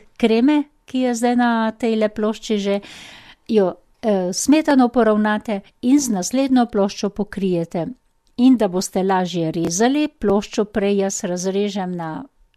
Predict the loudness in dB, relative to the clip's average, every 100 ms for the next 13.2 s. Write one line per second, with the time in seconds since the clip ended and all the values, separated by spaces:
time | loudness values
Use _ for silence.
0 | _ -18 -2 2 2 0 -4 -4 -2 0
1 | 0 -2 -2 -4 -6 -10 -4 -2 -2 -2
2 | 0 0 0 -4 -2 0 0 -2 -2 0
3 | 0 -2 -4 -4 -6 -2 -4 -4 -4 -4
4 | -6 -18 -20 -20 -20 _ _ -2 -2 -2
5 | 0 0 2 -2 0 -2 0 0 0 0
6 | 2 2 2 2 0 -4 _ -4 -2 -4
7 | -6 -2 2 2 2 2 0 0 0 2
8 | 0 0 -2 -2 -4 -4 -4 -2 -2 -2
9 | -4 -6 -6 -6 -4 -4 -4 -4 -4 -2
10 | 0 -2 -6 -14 -20 -20 -14 2 4 4
11 | 2 2 2 2 4 4 2 2 0 0
12 | -2 -2 -2 -2 -4 -2 2 2 0 -2
13 | -2